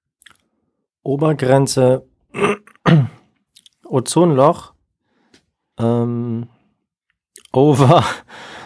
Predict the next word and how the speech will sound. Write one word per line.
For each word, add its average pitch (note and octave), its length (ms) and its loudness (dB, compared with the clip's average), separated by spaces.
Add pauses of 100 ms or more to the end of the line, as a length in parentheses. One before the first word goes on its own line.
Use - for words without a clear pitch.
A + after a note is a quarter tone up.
(120)
<laughs> - 2750 -12